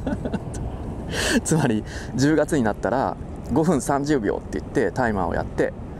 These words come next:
で、五分十五秒でやめてよいっていう。てか、残り十五秒になったらやめてよいっていう。はあ。それは試してみる価値あり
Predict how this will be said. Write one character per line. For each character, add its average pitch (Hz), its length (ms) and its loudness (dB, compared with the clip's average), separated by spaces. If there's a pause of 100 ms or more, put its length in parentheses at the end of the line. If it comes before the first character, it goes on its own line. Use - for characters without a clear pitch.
(400)
で、 160 220 4 (180)
五 160 100 4
分 143 180 4
十 135 160 4
五 147 120 4
秒 131 140 4
で 107 120 4
や 107 80 2
め 110 100 2
て 117 120 2
よ 104 120 4
い 85 60 -2
っ - 20 -10
て - 200 -8
い - 20 -8
う。 - 20 -8 (140)
て - 80 -2
か、 - 180 0
残 135 260 2
り 156 80 4
十 143 200 4
五 151 120 4
秒 123 120 4
に 104 60 0
な 104 80 2
っ - 20 -4
た 117 140 -2
ら 107 60 4
や 95 80 0
め 98 120 0
て - 120 -2
よ 98 120 4
い 82 40 -2
っ - 20 -6
て - 180 -8
い - 40 -8
う。 - 1040 -6
は 95 240 0 (1500)
あ。 - 40 -6
そ - 160 2
れ 185 100 4
は 185 880 4
試 170 240 2
し - 60 -4
て - 80 2
み 202 100 4
る 185 80 0
価 107 140 -2
値 107 180 0
あ 95 80 4
り 85 80 -4